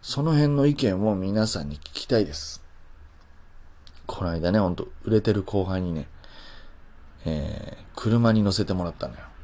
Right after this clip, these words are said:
その後輩が、「最近車を買った」っつって。可愛らしいね、かっこいい、いい感じの車乗ってましたわ。うん、助手席乗せてもらって。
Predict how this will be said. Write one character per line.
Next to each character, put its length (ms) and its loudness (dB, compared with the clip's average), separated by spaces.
そ 120 -14
の 100 -8
後 200 0
輩 160 0
が、 420 0
「最 180 -6
近 140 -2
車 380 2
を 40 -2
買 140 -6
っ 80 -14
た」 120 -8
っ 40 -10
つ 120 -12
っ 40 -14
て。 120 -14
可 280 2
愛 100 6
ら 120 4
し 160 0
い 40 4
ね、 260 4
か 80 4
っ 60 -2
こ 60 4
い 680 4
い、 380 2
い 20 4
い 20 4
感 220 2
じ 80 4
の 80 4
車 260 4
乗 80 6
っ 60 2
て 100 0
ま 100 4
し 100 -2
た 100 4
わ。 160 -4
う 280 0
ん、 40 0
助 120 4
手 40 -6
席 300 0
乗 100 0
せ 140 0
て 100 2
も 120 2
ら 60 2
っ 40 -4
て。 220 -8